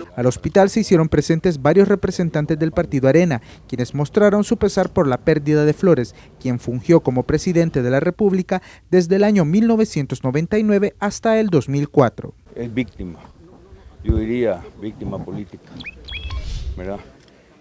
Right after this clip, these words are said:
Speaker 2: Y realmente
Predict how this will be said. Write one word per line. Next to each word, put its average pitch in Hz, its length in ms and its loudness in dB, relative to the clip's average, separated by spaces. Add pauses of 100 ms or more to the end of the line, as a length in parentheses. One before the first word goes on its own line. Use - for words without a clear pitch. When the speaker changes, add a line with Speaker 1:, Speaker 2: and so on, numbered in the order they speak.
Speaker 2:
Y 98 480 -8 (1040)
realmente 120 840 -2